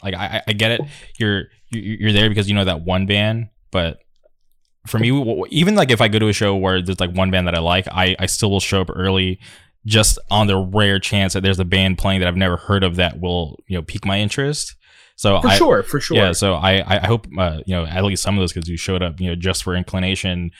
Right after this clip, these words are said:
Speaker 1: uh, checked out the other bands and, um, you know, found some new music to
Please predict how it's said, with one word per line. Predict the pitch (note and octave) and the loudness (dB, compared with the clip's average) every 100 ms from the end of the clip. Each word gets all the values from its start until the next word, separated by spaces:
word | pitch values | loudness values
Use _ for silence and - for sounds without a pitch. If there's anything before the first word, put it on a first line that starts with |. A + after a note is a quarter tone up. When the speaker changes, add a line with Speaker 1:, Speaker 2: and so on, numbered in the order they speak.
| - - - | -20 -12 -6
Speaker 1:
uh, | E2+ | -6
checked | - G#2 G2 | -4 -4 -2
out | F2 E2+ | -2 -2
the | F#2+ | -2
other | F#2+ | 0
bands | F#2 F#2 F2+ | 0 0 0
and, | F2 F2 F2+ E2+ | -2 -4 -6 -6
um, | F2 F2 | -6 -4
you | F#2 | -4
know, | E2+ D#2 - _ _ _ _ _ _ - | -6 -10 -20 _ _ _ _ _ _ -6
found | G2 F2+ | -4 -2
some | F#2+ | 0
new | G2 | 0
music | G2 F#2 - | 0 0 -2
to | E2+ | -6